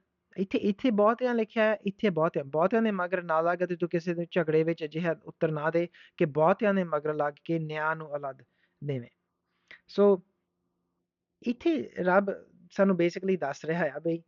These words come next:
ਕਿੰਨੀ, ਕਿੰਨੀ ਵਧੀਆ ਚੀਜ਼ ਹੈ ਚੇਤੇ ਰੱਖਣੀ ਬਈ ਅਸੀਂ ਬਹੁਤ ਵਾਰੀ ਉਹ ਸਾਰਾ ਕ-, ਉਹ, ਉਸ ਚੀਜ਼ਾਂ ਨੂੰ ਸਹੀ ਸਮਝਦੇ ਜੋ ਬਹੁਤੇ ਕਰਦੇ ਆ। ਅਮ, you know, ਉਦਾਹਰਨ ਲਈ, ਅਹ,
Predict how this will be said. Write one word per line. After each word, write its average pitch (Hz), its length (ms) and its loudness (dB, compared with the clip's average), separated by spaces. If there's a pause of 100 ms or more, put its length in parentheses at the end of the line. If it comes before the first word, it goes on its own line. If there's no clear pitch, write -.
(800)
ਕਿੰਨੀ, 214 320 0
ਕਿੰਨੀ 180 460 -8
ਵਧੀਆ 175 320 -4
ਚੀਜ਼ 165 260 -4
ਹੈ 160 60 0
ਚੇਤੇ 160 300 -6
ਰੱਖਣੀ 160 280 -6
ਬਈ 151 160 -10 (340)
ਅਸੀਂ 247 260 -4
ਬਹੁਤ 185 360 -2
ਵਾਰੀ 277 300 -4
ਉਹ 214 120 -4
ਸਾਰਾ 208 260 -2
ਕ-, - 100 -12
ਉਹ, - 260 -6 (220)
ਉਸ 220 240 0
ਚੀਜ਼ਾਂ 196 300 0
ਨੂੰ 214 120 -2
ਸਹੀ 180 340 -2
ਸਮਝਦੇ 170 460 -4
ਜੋ 190 140 4
ਬਹੁਤੇ 160 360 0
ਕਰਦੇ 127 360 -4
ਆ। - 20 -20 (840)
ਅਮ, 165 140 -6
you 185 280 -6
know, 196 160 -4
ਉਦਾਹਰਨ 175 300 -2
ਲਈ, 185 240 4
ਅਹ, - 240 -20